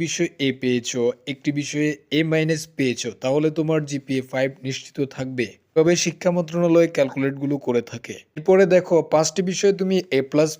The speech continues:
পেয়েছো, একটি বিষয়ে এ পেয়েছো এবং একটি বিষয়ে তুমি বি পেয়েছো, তাহলে দেখবে তোমার জিপিএ ফাইভ থাকবে। এরপরে তোমাদের এইচএসসি জিপিএ ফাইভ পাওয়ার শর্ত এগারো নাম্বার। আমাদের পঞ্চম যেই চতুর্গণিত সাবজেক্টটি, এর সাথে তোমরা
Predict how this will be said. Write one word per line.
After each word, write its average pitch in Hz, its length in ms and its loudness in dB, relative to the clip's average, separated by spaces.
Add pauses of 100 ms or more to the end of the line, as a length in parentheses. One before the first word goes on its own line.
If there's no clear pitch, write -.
পেয়েছো, 120 400 0 (320)
একটি 147 200 -6 (120)
বিষয়ে 180 280 0 (220)
এ - 20 2 (120)
পেয়েছো 123 400 0 (300)
এবং 139 140 2 (260)
একটি 156 300 -6
বিষয়ে 180 320 0
তুমি 180 180 2 (120)
বি 139 100 2 (120)
পেয়েছো, 123 360 -2 (160)
তাহলে 180 280 2
দেখবে 170 240 2 (120)
তোমার 143 220 2 (100)
জিপিএ 139 320 -2 (100)
ফাইভ 135 260 2 (300)
থাকবে। 127 340 -6 (380)
এরপরে 214 240 8 (240)
তোমাদের 165 360 4 (240)
এইচএসসি 170 440 0
জিপিএ 151 320 2 (100)
ফাইভ 147 160 4 (100)
পাওয়ার 165 220 6 (100)
শর্ত 147 260 -2 (260)
এগারো 131 320 2
নাম্বার। 127 300 2 (320)
আমাদের 190 280 4 (120)
পঞ্চম 175 460 2 (200)
যেই 156 200 4 (220)
চতুর্গণিত 131 580 0 (100)
সাবজেক্টটি, 127 520 -4 (280)
এর 143 180 0
সাথে 156 240 -2 (120)
তোমরা 117 280 -2